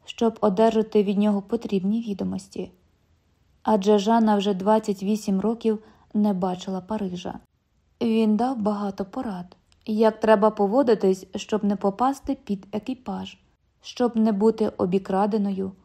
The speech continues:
порадив зашити гроші в підкладку вбрання і не тримати в кишені нічого, крім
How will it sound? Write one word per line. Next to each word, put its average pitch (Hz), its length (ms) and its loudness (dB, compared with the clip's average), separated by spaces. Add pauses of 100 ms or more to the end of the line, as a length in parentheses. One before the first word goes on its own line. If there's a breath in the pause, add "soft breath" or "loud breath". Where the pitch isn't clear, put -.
(160)
порадив 233 640 4
зашити 214 460 0
гроші 208 420 0
в 185 80 -6
підкладку 208 640 -6
вбрання 196 600 -4 (320 soft breath)
і 226 80 2
не 220 140 4
тримати 208 500 0
в 190 80 -4
кишені 208 440 -2
нічого, 196 600 -4 (300 soft breath)
крім 208 320 0